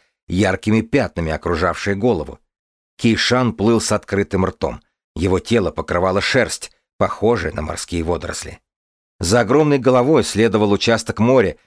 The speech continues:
затем возникало тело, вздымавшееся, словно остров с множеством крыльев. Здесь доминировал роскошный темно-синий цвет.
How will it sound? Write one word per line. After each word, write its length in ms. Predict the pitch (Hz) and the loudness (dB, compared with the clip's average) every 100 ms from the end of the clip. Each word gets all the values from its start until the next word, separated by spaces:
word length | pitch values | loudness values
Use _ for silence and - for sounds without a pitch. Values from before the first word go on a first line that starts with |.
| _ | _
затем 460 | - 98 107 120 107 | -2 0 2 2 2
возникало 540 | 98 95 113 117 117 | 0 -2 0 0 0
тело, 380 | 113 147 131 78 | 0 0 0 0
вздымавшееся, 1000 | 69 82 110 120 131 - 85 71 - 80 _ _ | -4 -2 0 2 0 -2 -6 -6 -4 -6 _ _
словно 400 | - 113 101 107 | -2 0 2 0
остров 500 | - 92 - 117 117 | 0 -4 -2 -2 -2
с 100 | - | -2
множеством 560 | 104 85 80 - 110 104 | 0 0 -4 -4 -2 -2
крыльев. 460 | 135 127 78 - _ _ _ _ _ _ | 0 -2 -4 -10 _ _ _ _ _ _
Здесь 360 | 101 98 180 143 | -2 4 4 4
доминировал 680 | 143 131 139 156 131 123 | 2 4 4 4 4 4
роскошный 720 | 117 110 - 143 - - 127 120 | 4 2 0 0 0 0 -2 0
темно-синий 840 | 123 117 104 104 - 98 90 87 | 2 2 2 2 0 0 0 0
цвет. 400 | - 80 - - | -2 -4 -6 -12